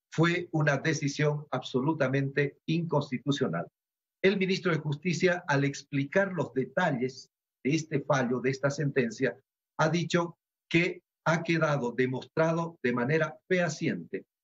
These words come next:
que la señora Yanine Áñez asumió de forma inconstitucional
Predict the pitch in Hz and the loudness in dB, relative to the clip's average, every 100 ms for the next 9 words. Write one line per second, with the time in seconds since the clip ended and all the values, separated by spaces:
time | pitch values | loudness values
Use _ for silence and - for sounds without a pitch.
0 | _ _ 135 123 - 120 147 156 143 - | _ _ 2 2 -2 -2 0 0 0 -4
1 | 113 113 110 131 208 208 160 135 - 113 | -4 -2 -2 0 0 0 -2 -4 -4 -2
2 | 147 135 - 139 135 - - 226 226 208 | 0 0 0 -2 -2 -4 -4 -2 0 0
3 | 151 - 240 175 - 139 147 160 160 | -2 -2 -4 -2 0 2 2 0 -4